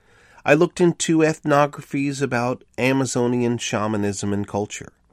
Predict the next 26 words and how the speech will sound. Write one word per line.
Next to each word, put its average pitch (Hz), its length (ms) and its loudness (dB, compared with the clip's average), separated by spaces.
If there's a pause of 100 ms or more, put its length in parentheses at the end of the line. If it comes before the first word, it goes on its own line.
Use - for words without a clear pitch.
(640)
I 117 100 4
learned 107 280 2
about 80 400 -6
creator 104 560 0
deities 131 760 -4
whose 85 560 -4
emissaries 113 800 -2
on 87 240 -4
earth 107 320 -6
are 101 60 -2
jaguars. - 920 -6 (640)
I - 80 0
learned 110 300 2
about 98 340 -2 (280)
shamans 135 760 -2
who 127 160 -2
took 123 400 -2 (120)
hallucinogenic 123 880 0
drugs 131 500 -4
to - 80 -12
contact 117 600 -4
spirits - 600 -8
and 82 140 -6
turn 101 240 -2
into 131 240 -4
jaguars. - 840 -14